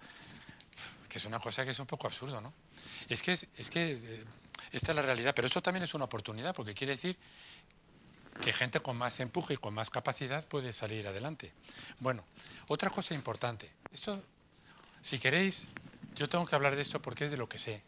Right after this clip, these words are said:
y también me han llamado por eso porque soy decano. Pero fíjate, el nueve coma ocho por ciento de los ingenieros, es decir, de este colectivo,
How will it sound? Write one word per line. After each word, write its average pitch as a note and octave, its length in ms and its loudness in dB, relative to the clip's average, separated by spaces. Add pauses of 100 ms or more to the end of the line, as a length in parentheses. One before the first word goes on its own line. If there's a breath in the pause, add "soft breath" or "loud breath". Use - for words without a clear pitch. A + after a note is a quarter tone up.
y G2 80 -8
también G#2 240 -2
me B2+ 100 -2
han B2 60 -4
llamado A2+ 240 -2
por G#2+ 160 -6
eso G#2+ 140 -4
porque G#2+ 160 -4
soy G#2 80 -4
decano. A2+ 340 -4 (380 loud breath)
Pero A#2+ 140 -2
fíjate, D3 280 -2
el D3+ 60 -2
nueve G#3 180 -2
coma F#3+ 180 0
ocho E3+ 180 -2
por C3 140 -2
ciento E3 280 -2
de B2 60 -2
los A#2 160 -2
ingenieros, D#3 580 -2 (240 loud breath)
es D3 100 0
decir, C3+ 260 -2
de F3 80 0
este - 180 -2
colectivo, E3 520 -4